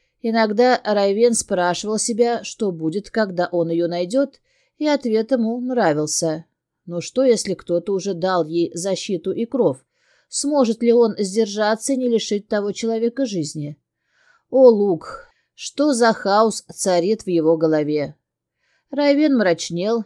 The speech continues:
изводил придирками слуг, тренировался до полной потери сил, а затем после рейдов в пустыню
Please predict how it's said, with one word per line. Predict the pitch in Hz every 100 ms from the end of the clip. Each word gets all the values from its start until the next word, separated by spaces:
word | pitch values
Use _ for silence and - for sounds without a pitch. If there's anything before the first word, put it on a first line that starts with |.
| _
изводил | - 202 202 220 214 294
придирками | 277 180 156 156 160 165 160
слуг, | - 240 269 - _ _ _ _
тренировался | 240 240 247 254 277 294 -
до | 175 175
полной | - 233 214 165
потери | 165 156 160 147
сил, | 143 - 233 277 269 _ _ _
а | 277
затем | 277 277 294 330
после | 254 247 240 226 220
рейдов | - 185 196 180 151 -
в | _
пустыню | - 160 - 302 269 165